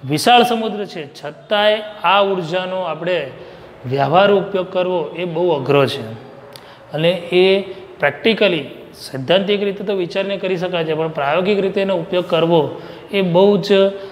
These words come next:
કોમ્પ્લિકેટેડ છે, છતાંય એના પ્રયત્નો ચાલુ છે. બીજા એક પ્રકારની ઉર્જા છે ભૂતાપીય ઉર્જા.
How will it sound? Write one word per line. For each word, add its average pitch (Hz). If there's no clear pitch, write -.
કોમ્પ્લિકેટેડ 165
છે, -
છતાંય 185
એના 165
પ્રયત્નો 165
ચાલુ 147
છે. -
બીજા 175
એક 233
પ્રકારની 220
ઉર્જા 196
છે 220
ભૂતાપીય 165
ઉર્જા. 107